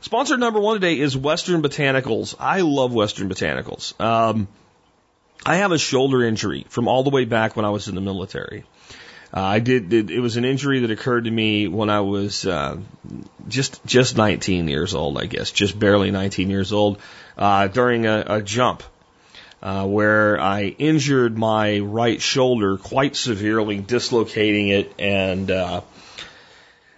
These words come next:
I, I, to this day, I have pain, um,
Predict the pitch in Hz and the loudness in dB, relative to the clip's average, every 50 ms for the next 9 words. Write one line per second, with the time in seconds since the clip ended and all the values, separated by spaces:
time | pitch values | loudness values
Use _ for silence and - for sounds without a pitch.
0 | _ _ _ - 110 117 127 - - 147 139 156 147 143 135 113 113 - 135 143 | _ _ _ -2 -2 0 0 0 -2 -2 0 0 0 0 0 -2 -2 0 0 2
1 | 147 135 123 113 117 117 113 110 104 - - - - 147 156 170 170 135 104 95 | 2 2 0 0 0 2 2 2 0 -2 -8 -10 -4 -2 0 0 0 -2 -4 -6
2 | 95 101 104 98 - - - - - - - - - 104 107 107 104 101 98 95 | -8 -10 -10 -12 -14 -18 -20 -20 -20 -20 -20 -12 -6 -4 -2 0 0 0 -2 -2
3 | 98 98 - | -4 -8 -10